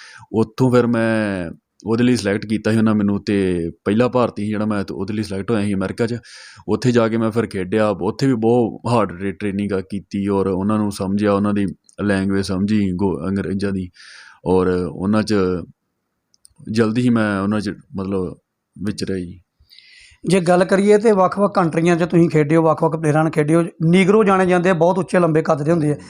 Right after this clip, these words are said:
Speaker 2: ਕਿਹੜੇ ਪਲੇਅਰ ਨਾਲ, ਕੰਟਰੀਆਂ ਦੇ ਪਲੇਅਰ ਤੁਹਾਨੂੰ ਲੱਗਦਾ ਕਿ ਜਿਹੜੇ ਟਫ ਹੁੰਦੇ ਆ ਬਾਸਕਟਬਾਲ 'ਚ, ਜਦੋਂ ਤੁਸੀਂ ਖੇਡਦੇ ਹੋ ਤੁਹਾਨੂੰ ਮਨ 'ਚ ਸੋਚ ਹੁੰਦੀ ਹੈ ਕਿ ਨਹੀਂ ਇਹ ਟੀਮ ਥੋੜ੍ਹੀ ਟਫ ਹੈ,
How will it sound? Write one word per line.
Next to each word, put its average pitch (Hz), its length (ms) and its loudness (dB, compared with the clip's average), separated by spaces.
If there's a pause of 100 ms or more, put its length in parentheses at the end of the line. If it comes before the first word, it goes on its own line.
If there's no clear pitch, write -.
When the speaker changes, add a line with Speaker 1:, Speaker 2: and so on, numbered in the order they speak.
(640)
Speaker 2:
ਕਿਹੜੇ 240 240 6
ਪਲੇਅਰ 240 320 4
ਨਾਲ, 233 320 4
ਕੰਟਰੀਆਂ 202 420 0
ਦੇ 208 80 4
ਪਲੇਅਰ 202 220 2
ਤੁਹਾਨੂੰ 202 200 2
ਲੱਗਦਾ 170 280 2
ਕਿ 202 120 0
ਜਿਹੜੇ 190 220 0
ਟਫ 185 240 0
ਹੁੰਦੇ 175 200 -2
ਆ 156 40 2
ਬਾਸਕਟਬਾਲ 156 600 2
'ਚ, 151 100 -6
ਜਦੋਂ 175 580 -2
ਤੁਸੀਂ 180 140 2
ਖੇਡਦੇ 180 320 4
ਹੋ 185 40 4
ਤੁਹਾਨੂੰ 175 280 4
ਮਨ 165 200 2
'ਚ 165 80 -6
ਸੋਚ 160 300 -4
ਹੁੰਦੀ 165 140 -2
ਹੈ 165 60 0
ਕਿ 170 80 -4
ਨਹੀਂ 175 160 0
ਇਹ 185 140 0
ਟੀਮ 180 240 -2
ਥੋੜ੍ਹੀ 180 220 0
ਟਫ 160 240 2
ਹੈ, 196 100 4